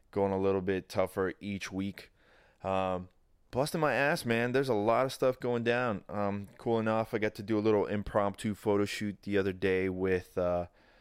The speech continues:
uh, Kamaru Usman, Luke Rockhold, and Anthony Johnson, uh, as they went to go do their strength and conditioning workout, which was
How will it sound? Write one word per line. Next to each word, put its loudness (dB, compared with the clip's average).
uh, 0
Kamaru 2
Usman, -2
Luke -4
Rockhold, 0
and -6
Anthony -4
Johnson, -2
uh, -6
as -6
they -4
went -4
to -10
go 2
do -6
their 0
strength -6
and -6
conditioning -8
workout, -6
which -6
was 0